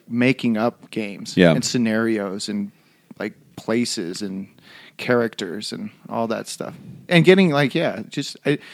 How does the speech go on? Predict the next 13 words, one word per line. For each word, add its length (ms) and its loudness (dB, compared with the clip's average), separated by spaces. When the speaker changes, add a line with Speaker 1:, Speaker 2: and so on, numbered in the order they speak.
Speaker 1:
there's 120 -2
something 320 4
I 80 2
think 260 -4
with 240 0
the 140 2
human 280 2
imagination 640 -4
that 140 -8
sets 320 0
it 60 -6
apart. 360 -4
Speaker 2:
Right. 220 8